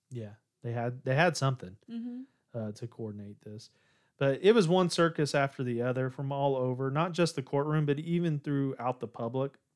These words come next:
Speaker 1: as high office, as the high office as the presidency, right?
Speaker 2: Yeah.
Speaker 1: So this was just totally nuts. And it didn't stop there. Linda Kasabian was granted immunity,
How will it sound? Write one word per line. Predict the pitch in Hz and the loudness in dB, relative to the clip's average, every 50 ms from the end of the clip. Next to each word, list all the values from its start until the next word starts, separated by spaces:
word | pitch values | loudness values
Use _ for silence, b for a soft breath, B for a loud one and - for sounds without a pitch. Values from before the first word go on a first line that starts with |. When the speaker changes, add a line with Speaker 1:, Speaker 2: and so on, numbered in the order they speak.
| _ | _
Speaker 1:
as | - 117 113 110 113 - | -8 -6 -6 -4 -6 -4
high | - - 131 135 131 | -4 -2 0 2 2
office, | 127 131 131 127 - 143 131 - - - - _ _ | 2 0 0 -2 -4 -4 -4 -4 -6 -10 -14 _ _
as | 160 165 180 165 147 | 4 6 6 4 2
the | 135 123 | 0 0
high | - 151 156 156 | 2 2 4 4
office | 156 160 151 151 - - | 4 2 0 -2 -2 -2
as | 143 135 | -2 -4
the | - 131 | -4 -4
presidency, | - 143 160 175 151 113 104 107 - 107 104 | -2 -2 0 0 -2 -4 -8 -10 -10 -10 -10
right? | 104 107 113 127 143 - b b b b b | -10 -8 -8 -8 -8 -8 b b b b b
Speaker 2:
Yeah. | - 214 202 | -20 -18 -8
Speaker 1:
So | 202 - 147 | 0 2 4
this | 160 180 - 190 | 4 4 4 2
was | 165 139 - | -2 -2 -2
just | 139 127 - - - | -6 -8 -8 -6 -2
totally | 151 147 143 139 131 127 | 0 0 2 2 0 0
nuts. | 123 123 120 110 - | -2 -4 -6 -6 -6
And | 139 135 139 | -4 -4 0
it | 139 | 0
didn't | 180 190 190 165 - | 2 0 0 -2 -4
stop | - - 143 139 - - | -2 -2 0 -2 0 0
there. | 131 127 127 127 127 | 0 0 2 2 0
Linda | 127 139 156 160 156 147 131 123 - - | 0 0 2 2 2 2 2 2 0 -4
Kasabian | - - 123 - - 120 120 123 139 147 151 156 143 | -6 -8 -8 -6 -4 -4 -2 -2 0 0 0 2 0
was | 131 123 120 | 0 -2 -4
granted | - 135 127 131 131 127 127 117 117 | -4 -4 -4 -2 -2 -2 -2 -2 -4
immunity, | 120 120 120 123 131 143 143 160 165 160 165 | -6 -6 -6 -4 -4 -2 0 0 0 0 0